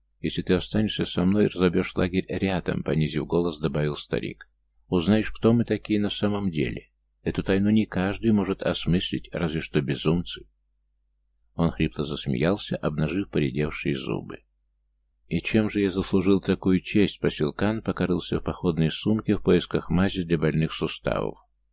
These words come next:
Он не хотел ему грубить, но слишком вымотался, чтобы услышать очередную байку об избранности странников.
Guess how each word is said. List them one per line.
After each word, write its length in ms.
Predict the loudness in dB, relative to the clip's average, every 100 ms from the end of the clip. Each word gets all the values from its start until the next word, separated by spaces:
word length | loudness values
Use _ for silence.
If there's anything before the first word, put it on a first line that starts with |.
| _
Он 160 | 2 4
не 60 | 4
хотел 300 | 2 4 4
ему 200 | 6 4
грубить, 480 | 4 4 2 0
но 80 | -2
слишком 420 | -2 -6 -2 0
вымотался, 560 | 4 6 4 2 -4 -6
чтобы 300 | -4 -2 0
услышать 400 | 0 -2 -2 -4
очередную 580 | -6 0 0 2 0 2
байку 360 | 0 -2 -4
об 260 | -2 -2 2
избранности 540 | 0 2 0 0 -4
странников. 680 | -10 -4 -2 -2 -4 -6 -10